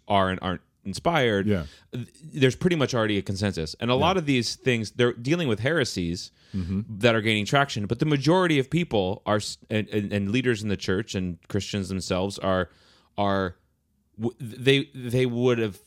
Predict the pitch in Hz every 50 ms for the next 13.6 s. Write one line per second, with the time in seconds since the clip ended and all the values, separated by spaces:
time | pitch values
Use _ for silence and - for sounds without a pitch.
0 | _ _ - - 127 117 113 123 120 117 113 120 131 127 117 87 101 - - 123
1 | 123 123 - - 95 87 - - 98 90 76 - 87 127 151 135 87 80 - _
2 | 95 95 - 101 98 98 101 101 - 92 - - - 98 95 127 113 85 78 80
3 | - _ _ _ _ _ _ _ _ _ _ _ - 131 139 156 139 135 135 131
4 | 135 - 196 143 - - - 131 113 - - 180 202 170 110 95 92 - - -
5 | 147 107 92 131 156 131 95 - - - - _ - 135 156 143 131 113 - 123
6 | 131 113 110 123 98 90 90 - - - - - - _ _ - 107 95 120 117
7 | 123 135 - - - 95 90 95 101 107 113 92 87 85 82 80 90 82 76 76
8 | 78 73 71 80 92 98 80 73 - - - - 117 123 113 92 - - - -
9 | 104 104 98 92 87 87 90 - - 101 92 104 98 90 87 85 82 80 80 76
10 | - - _ _ _ _ _ _ _ _ _ - 107 113 113 - 92 92 98 104
11 | 113 110 - - - 107 104 92 80 92 104 95 80 101 98 92 90 92 87 90
12 | 90 87 87 95 107 107 - 147 107 90 87 92 87 95 98 90 101 101 90 87
13 | - 90 - 113 120 123 120 120 110 - - -